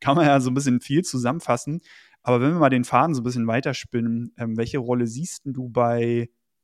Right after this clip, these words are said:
einer klassischen Führungskraft, würde ich jetzt mal sagen, ne? Weil jetzt trotzdem hier in dem Podcast werden wahrscheinlich erstmal meine Annahme auch Führungskräfte zuhören, die führen ein Team, die haben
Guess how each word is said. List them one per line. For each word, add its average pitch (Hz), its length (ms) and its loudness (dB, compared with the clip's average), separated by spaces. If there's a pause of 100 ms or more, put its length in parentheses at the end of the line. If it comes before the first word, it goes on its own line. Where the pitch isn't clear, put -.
(140)
einer 117 200 -2
klassischen - 460 -10
Führungskraft, - 800 -14
würde 120 120 -10
ich 117 60 -10
jetzt - 180 -14
mal - 100 -10
sagen, - 300 -12
ne? 123 240 -2
Weil 113 140 -2
jetzt 113 220 -6
trotzdem 117 480 -6
hier 127 540 0
in 120 120 -10
dem 107 100 -8
Podcast - 680 -4 (600)
werden 120 160 2
wahrscheinlich 143 400 2
erstmal 135 760 2 (640)
meine 131 300 6
Annahme 135 400 2
auch 123 320 0
Führungskräfte 131 540 -4
zuhören, 127 520 -2
die 117 120 -6
führen 175 340 -4
ein 160 60 -8
Team, 147 440 -12
die 117 180 -8
haben 131 220 -4